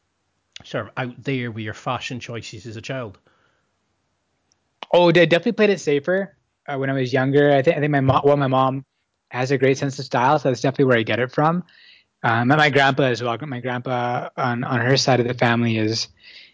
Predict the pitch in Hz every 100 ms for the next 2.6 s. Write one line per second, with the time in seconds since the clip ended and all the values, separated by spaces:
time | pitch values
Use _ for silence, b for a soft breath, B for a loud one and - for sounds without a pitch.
0 | B 127 123 117 120 127 123 120 117 117
1 | 117 120 113 113 117 - 117 113 123 120
2 | - 120 117 120 117 117